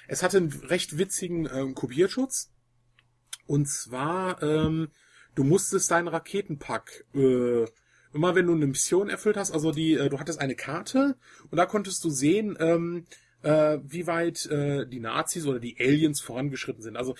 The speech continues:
deshalb war es natürlich mit den Aliens, war es natürlich Blödsinn irgendwo. Äh, da kommen Aliens, hochentwickelte Aliens auf die Erde und fliegen Luftschiffe.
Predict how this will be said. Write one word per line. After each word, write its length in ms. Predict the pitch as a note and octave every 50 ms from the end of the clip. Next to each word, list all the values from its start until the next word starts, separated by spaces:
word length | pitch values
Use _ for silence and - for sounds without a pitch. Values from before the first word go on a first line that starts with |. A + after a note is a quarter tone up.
| - - - -
deshalb 240 | B2+ - D#3 C3+ C#3+
war 100 | D#3 E3+
es 80 | E3
natürlich 320 | - D3 - D#3+ D#3+ D3 D3+
mit 120 | D3+ C#3+
den 120 | D3 B2+
Aliens, 320 | - B2 C#3+ D#3+ D#3+ D3+ -
war 80 | C3+
es 100 | D3+ D3
natürlich 260 | - C#3+ C#3+ C#3+ B2 B2+
Blödsinn 400 | C3 D3 G3 - - - C3+ -
irgendwo. 500 | A#2 B2+ C3 C3 A#2+ A2+ A#2 A#2 A2+ - - - - - _
Äh, 160 | - B2+ B2 - - -
da 100 | - B2+
kommen 280 | - - D#3 D#3+ E3+ - -
Aliens, 400 | C#3 D3 F3+ G3+ G#3 F#3 - -
hochentwickelte 600 | F3+ - F3 E3+ D3+ G3+ F#3 - F#3 - F3+ A#2
Aliens 340 | A#2 C3 D#3+ G3+ G#3+ F#3 -
auf 160 | C#3+ C#3+ -
die 140 | - C#3 A2+
Erde 300 | A#2+ C3 D#3+ F3+ G3+ E3
und 100 | D#3 D3
fliegen 460 | - - D#3+ E3+ E3 E3+ E3+ D#3+ -
Luftschiffe. 800 | - C#3 D3 C#3+ - - - - - - A2+ G#2+ - A2 G#2 G2+